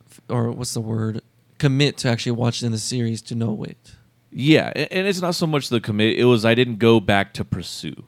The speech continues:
Speaker 1: Mm-hmm.
Speaker 2: So since I didn't catch it from the beginning, and it was always that, that filler one in between, like, you know, Cowboy Bebop and, like, Dragon Ball and a bunch of other ones I was watching back
Speaker 1: Mm-hmm.
Speaker 2: then,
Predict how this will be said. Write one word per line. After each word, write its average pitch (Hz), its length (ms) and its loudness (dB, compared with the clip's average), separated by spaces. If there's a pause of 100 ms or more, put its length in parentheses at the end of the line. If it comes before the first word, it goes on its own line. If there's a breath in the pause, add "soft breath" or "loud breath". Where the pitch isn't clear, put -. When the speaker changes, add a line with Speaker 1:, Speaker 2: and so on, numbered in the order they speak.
(120)
Speaker 1:
Mm-hmm. 127 340 -2
Speaker 2:
So 113 280 2
since 131 320 0
I 151 80 4
didn't 131 240 -2
catch 120 380 2
it - 120 -6
from 107 160 -4
the 101 80 0
beginning, 90 600 -6 (760)
and 113 100 2
it 117 60 2
was 113 160 2
always 113 280 4
that, 113 200 0
that 98 200 -2
filler 110 380 0
one 117 240 2
in 101 140 -6
between, 107 460 -2
like, 82 380 -6
you 104 100 -6
know, 85 340 -6 (460 soft breath)
Cowboy 110 400 2
Bebop 98 560 0
and, 92 200 -6
like, 82 280 -8
Dragon 101 420 -2
Ball 95 240 2
and 92 100 -2
a 92 40 -4
bunch 110 240 0
of 101 100 -4
other 107 200 4
ones 95 220 -2
I 92 80 0
was 87 160 -2
watching 107 560 -2
back 131 260 2
Speaker 1:
Mm-hmm. 120 80 -2
Speaker 2:
then, 127 320 2